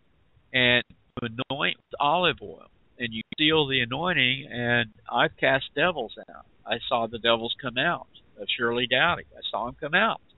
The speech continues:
She asked me to, to cast them out. She was a former prostitute from Atlanta, Georgia. I don't mind telling you. And I'm sure she doesn't mind either. It's so long ago now.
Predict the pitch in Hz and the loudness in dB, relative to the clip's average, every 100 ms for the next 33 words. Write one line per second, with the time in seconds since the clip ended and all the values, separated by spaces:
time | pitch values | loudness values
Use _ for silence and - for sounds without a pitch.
0 | _ _ _ _ - _ _ - - 143 | _ _ _ _ -20 _ _ -4 0 2
1 | 151 165 135 151 196 - 123 131 127 _ | 2 0 2 0 0 -4 -8 -6 -8 _
2 | _ - _ _ _ - 135 127 120 - | _ -20 _ _ _ -6 -4 -4 -6 -14
3 | _ _ _ _ _ _ _ - 143 139 | _ _ _ _ _ _ _ -6 0 0
4 | - 147 147 196 160 - - 120 117 113 | 0 -4 0 0 0 -4 -8 -6 -6 -8
5 | - 123 123 113 - 131 127 - - 120 | -8 -8 -8 -8 0 0 0 -10 -10 -8
6 | 107 - _ _ - - 117 104 110 113 | -8 -10 _ _ -20 -10 -8 -6 0 2
7 | 107 104 - 165 170 117 131 165 - _ | 2 -4 -8 -6 -6 -8 -12 -14 -18 _
8 | _ _ _ _ _ _ - - - - | _ _ _ _ _ _ -8 -4 -4 -4
9 | - - - - - - - - _ _ | -10 -12 -10 -12 -12 -18 -20 -20 _ _
10 | - _ _ - - _ _ - - - | -20 _ _ -20 -20 _ _ -12 -10 -8
11 | - - - _ - - - - - 98 | -10 -16 -20 _ -20 -18 -14 -8 -6 -4
12 | - - - - - - 104 104 - - | -4 -6 -6 -8 -10 -6 -4 -4 -4 -6
13 | 101 113 - - 101 101 104 104 - 104 | -8 -10 -8 -6 -4 -4 -4 -6 -8 -4
14 | 107 101 101 104 113 104 98 | -4 -4 -4 0 2 0 -4